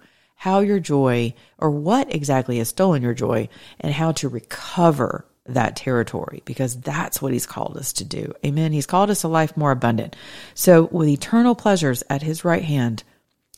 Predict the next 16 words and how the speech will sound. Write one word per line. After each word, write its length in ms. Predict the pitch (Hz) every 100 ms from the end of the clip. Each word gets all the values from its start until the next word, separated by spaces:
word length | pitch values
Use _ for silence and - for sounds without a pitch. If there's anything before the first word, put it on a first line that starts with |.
| _
who 100 | 165
is 140 | 160
Christ 440 | - - 180 202 -
himself, 520 | 190 - 190 110 -
he 280 | - 196 196
is 200 | 180 170
our 260 | - 165 -
eternal 720 | 147 - - 196 190 196 190
pleasure. 540 | - 170 143 123 - - _ -
Amen. 440 | 143 147 165 175 - _ _ _ _ -
But 100 | -
we 80 | 180
can 140 | 165
have 300 | - 233 247
that 120 | 190
here. 540 | 139 - 214 190 -